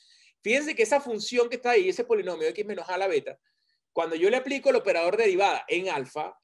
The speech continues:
lo que sucede es que da cero si beta es alfa menos, menos uno. Es decir, si yo considero el polinomio x menos a elevado al alfa menos uno, esa derivada da cero.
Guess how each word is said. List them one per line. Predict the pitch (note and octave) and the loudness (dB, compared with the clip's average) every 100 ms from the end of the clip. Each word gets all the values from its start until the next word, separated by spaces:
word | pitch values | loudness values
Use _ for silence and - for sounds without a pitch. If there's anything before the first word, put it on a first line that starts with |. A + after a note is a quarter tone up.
| - | -2
lo | D3+ | -2
que | D3+ | -2
sucede | C#3+ C#3+ F#3+ F#3+ | -10 -6 -2 -2
es | G#3 G#3 | -2 0
que | G3 | 0
da | F#3 | 0
cero | - A#3+ G3+ F#3+ - | 0 2 2 0 -8
si | - - G3 G#3 - | -12 -10 -8 -8 -4
beta | D3 F3+ G#3 G#3 - | -2 -2 -2 -4 -4
es | C#3+ D#3 _ - | -10 -10 _ -2
alfa | E3 D#3 F3 | -2 -2 -8
menos, | D3+ B2 - _ _ _ | -6 -10 -12 _ _ _
menos | C3 B2 | -14 -10
uno. | C#3+ A2+ | -12 -4
Es | D#3+ F#3 | 0 0
decir, | G#3+ F3+ - _ _ | -2 -8 -10 _ _
si | - D#3+ | -10 -8
yo | E3 | -4
considero | G#3+ G#3+ A3 | 0 4 4
el | |
polinomio | A3 G3+ G#3 F3+ | 2 0 -2 -4
x | - G#3 | -6 -6
menos | G#3 F#3 | -6 -4
a | G#3 - | -6 -2
elevado | D#3 C#3+ F3+ F#3 C#3+ | 2 2 4 2 0
al | C3 | 0
alfa | C#3 G3+ | -4 -4
menos | G#3+ A3+ A#3 | -6 -8 -6
uno, | A#3+ F3+ F#3 | -6 -6 -4
esa | D3+ D3 G#3 | -6 -2 -2
derivada | G3 F3 F3+ | -2 -2 -2
da | F3 | -2
cero. | - F3 | -4 -8